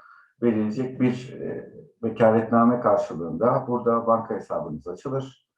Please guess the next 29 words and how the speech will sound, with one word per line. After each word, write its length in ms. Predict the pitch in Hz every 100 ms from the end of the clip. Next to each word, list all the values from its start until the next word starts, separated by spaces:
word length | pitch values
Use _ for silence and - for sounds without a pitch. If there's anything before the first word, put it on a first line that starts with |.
| _ _ _ _ _
E, 140 | -
Türkiye'den 840 | - 123 131 107 113 120 - - 117
dört 240 | 120 -
yüz 160 | 104 98
bin 180 | 92
euroluk 540 | 95 95 98 - - _
bir, 240 | 110 92 -
e, 200 | 95 -
fon 480 | - 113 90 - _ _ _ _ _
aktarımı 460 | - - 117 101 104
gerçekleştirilir. 1120 | 92 90 95 - 90 - 87 92 139 - _ _ _ _ _ _
Buradaki 640 | 143 151 151 151 160 202 - _ _ _ _ - _ _ _ - _
Sermaye 580 | - 123 123 127 127
Piyasası 440 | - 117 113 - 95
Kurulu'nun 760 | 120 110 104 98 110 147 - _ - - -
yurt 180 | 143 143
dışı 200 | 131 120
ile 140 | 107
alakalı 500 | 101 101 - 117 135
bir 120 | 117
bölümü 360 | 113 110 113 95
var. 300 | 101 - - _ _ _ _ _ -
E, 80 |
avukatınız 760 | 110 107 117 127 127 123 113 110
buradan 520 | 127 117 113 - - - 107
gerekli 480 | 117 117 117 123
izni, 580 | 127 117 98 110 139 - -
izin 340 | 113 117 113
için, 400 | 107 131 143 147